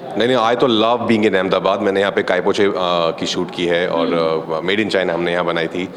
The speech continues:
Speaker 1: उसके अलावा मिस्टर and मिसेस माही का भी हमने कुछ पोर्शन यहाँ अहमदाबाद में शूट किया है। तो मुझे तो बेहद पसंद है अहमदाबाद में आना, यहाँ का खाना, यहाँ के लोग।
Speaker 2: खाने में क्या पसंद है? खाने में क्या पसंद है आपको?
Speaker 1: अ, मुझे थाली बहुत पसंद है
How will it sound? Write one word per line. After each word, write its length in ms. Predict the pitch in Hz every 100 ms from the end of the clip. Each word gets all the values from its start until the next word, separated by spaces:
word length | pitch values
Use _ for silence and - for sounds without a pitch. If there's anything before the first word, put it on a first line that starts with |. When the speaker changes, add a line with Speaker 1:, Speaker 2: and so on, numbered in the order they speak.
| - - -
Speaker 1:
उसके 180 | -
अलावा 200 | 95 95
मिस्टर 240 | 92 98 110
and 100 | 101
मिसेस 220 | 98 98
माही 280 | 95 92 104
का 120 | 98
भी 100 | 92
हमने 180 | 95 95
कुछ 160 | 98
पोर्शन 340 | - 95 87 90
यहाँ 220 | 87 87
अहमदाबाद 380 | 82 87 85 82
में 100 | 82
शूट 200 | 87 -
किया 160 | 85
है। 60 | 80
तो 80 | 98
मुझे 200 | 107 139
तो 100 | 131
बेहद 280 | 98 113 120
पसंद 320 | - 113 95
है 60 | 92 - - 247 226
अहमदाबाद 360 | 92 95 92
में 120 | 92
आना, 240 | 87 85 87
यहाँ 220 | 87 85
का 100 | 87
खाना, 440 | - 90 87 87
यहाँ 180 | 87 82
के 160 | 82 87
लोग। 520 | 85 101 104 104 104 - - -
Speaker 2:
खाने 180 | 302 294
में 120 | 320
क्या 120 | 277
पसंद 260 | 240 220 214
है? 60 | 220
खाने 260 | 269 262
में 100 | 269
क्या 100 | 226
पसंद 280 | 208 208 202
है 60 | 202
आपको? 220 | 208 - -
Speaker 1:
अ, 920 | 113 113 113 110 110 107 110 110 - - - - 127
मुझे 140 | 156
थाली 320 | 180 123 147
बहुत 180 | 135 113
पसंद 240 | 90 85
है 100 | 76